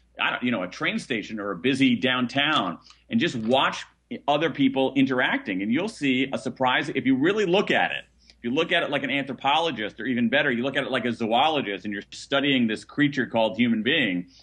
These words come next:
um, you'll see an enormous amount, uh, of mimicking. And, and that's, you know, that's really a core idea here in the book, is that one reason I call the book to, To Sell Is Human is that today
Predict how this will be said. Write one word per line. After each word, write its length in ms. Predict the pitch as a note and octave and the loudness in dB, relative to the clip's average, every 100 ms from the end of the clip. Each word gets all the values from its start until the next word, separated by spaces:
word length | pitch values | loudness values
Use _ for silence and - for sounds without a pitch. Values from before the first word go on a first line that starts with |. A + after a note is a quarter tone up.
| _ _ - | _ _ -2
um, 280 | A#2+ B2 A#2 | 2 2 0
you'll 120 | D#3+ | -2
see 260 | F3 E3+ C3+ | 0 0 4
an 100 | C3+ | 4
enormous 460 | B2+ C#3 F#3+ F3 | 6 4 4 2
amount, 420 | C#3 A#2 A#2 A#2 - | 4 4 4 2 0
uh, 400 | G#2+ G#2+ G#2+ - | 2 2 2 0
of 180 | G#2+ A2+ | 2 4
mimicking. 520 | G3 A3 G2 F2 - | 4 2 0 -2 0
And, 180 | D3+ C#3+ | 0 0
and 120 | E3 | 0
that's, 240 | A3+ - - | 0 -2 -4
you 100 | G#3 | 0
know, 140 | F3 | 2
that's 200 | E3 G3+ | 2 0
really 300 | G#3+ A#3 G#3 - - - | 0 -2 -2 -6 -10 -10
a 60 | |
core 320 | D3 - F#3+ D#3+ | -8 0 2 4
idea 380 | C#3+ F#3 A#3 | 2 0 0
here 220 | C#3+ C#3+ C3 | 2 2 2
in 80 | |
the 60 | B2 | 0
book, 280 | C3+ F#3+ - | 0 -2 0
is 160 | B2+ A2 | -2 2
that 400 | B2+ B2+ - - - _ _ _ _ _ _ | 2 2 -2 -16 -20 _ _ _ _ _ _
one 280 | C#3 D#3 F#3 | 0 2 4
reason 200 | F#3 E3+ | 4 2
I 60 | |
call 240 | C#3+ E3 G3+ | 0 0 0
the 80 | F3+ | 0
book 260 | D3+ - | -4 -4
to, 120 | C3+ | -10
To 200 | - - | -6 -2
Sell 320 | C3 E3 D3 C#3+ | 0 2 4 4
Is 180 | A#2+ | 2
Human 380 | B2 A3 G3 D3 | 0 0 2 2
is 280 | C3+ C#3 A#2+ | 4 2 2
that 300 | C3 C3 - | 2 2 0
today 760 | D3 C#3+ F#3 G3 D#3 C#3 C3+ | -2 2 4 4 4 2 0